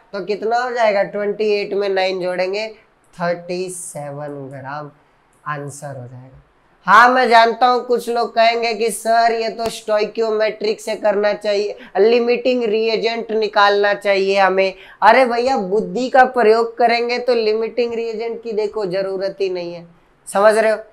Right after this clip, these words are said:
तो यही approach है। अब आधे लोग इसी सवाल को limiting reagent निकालने लग जाते हैं,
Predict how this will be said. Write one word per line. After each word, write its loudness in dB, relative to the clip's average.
तो 2
यही 4
approach 4
है। 0
अब 10
आधे 8
लोग 4
इसी -6
सवाल 2
को -4
limiting 0
reagent 0
निकालने 2
लग -2
जाते -4
हैं, -8